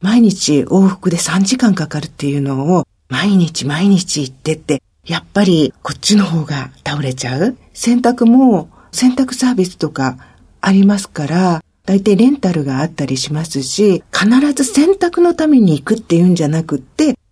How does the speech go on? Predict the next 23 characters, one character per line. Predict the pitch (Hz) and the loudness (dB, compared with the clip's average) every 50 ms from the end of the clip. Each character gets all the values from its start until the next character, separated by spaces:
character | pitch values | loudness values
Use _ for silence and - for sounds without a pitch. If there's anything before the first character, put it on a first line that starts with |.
| _ _ | _ _
自 | - - 202 | -4 -2 0
分 | 202 226 240 233 | 2 4 4 4
が | 226 214 | 4 2
行 | 208 208 | 2 0
き | - - | -4 -6
た | - - 220 220 | -2 0 0 0
い | 202 196 | 0 -2
時 | - - 151 127 - - - | -2 -6 -8 -8 -10 -12 -10
と | - 135 127 | -8 -8 -6
か、 | 127 - 233 226 226 - - - - | -4 -2 -2 -4 -4 -6 -12 -14 -8
行 | 170 | -2
か | - 190 190 | 0 2 4
な | 196 196 196 | 4 4 2
き | 190 170 | 0 -4
ゃ | 156 | -6
い | 151 | -6
け | - 165 160 | -6 -4 -4
な | 160 160 156 | -2 -2 -4
い | 151 | -6
時 | 151 - 143 131 - - | -8 -8 -12 -12 -12 -12
と | - 147 131 | -10 -10 -10
か | 135 - 185 | -6 0 2
に | 214 277 320 - | 2 2 2 -2